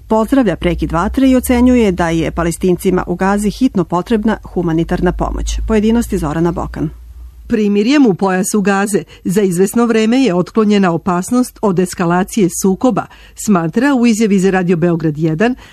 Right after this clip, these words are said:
Speaker 2: nekadašnji ambasador u zemljama Bliskog istoka Dušan Simeonović i ističe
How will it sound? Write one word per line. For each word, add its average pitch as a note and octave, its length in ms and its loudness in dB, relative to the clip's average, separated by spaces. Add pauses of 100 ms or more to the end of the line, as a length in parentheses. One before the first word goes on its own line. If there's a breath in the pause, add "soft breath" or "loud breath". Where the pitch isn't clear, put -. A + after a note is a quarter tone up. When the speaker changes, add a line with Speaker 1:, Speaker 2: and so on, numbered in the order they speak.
(120)
Speaker 2:
nekadašnji B3 600 2
ambasador G3+ 600 2
u F#3 80 4
zemljama F#3+ 520 2
Bliskog F3+ 420 0
istoka A3+ 520 0
Dušan F3+ 400 0 (140)
Simeonović G#3 720 2 (280 soft breath)
i A#3+ 220 2
ističe F3 380 -2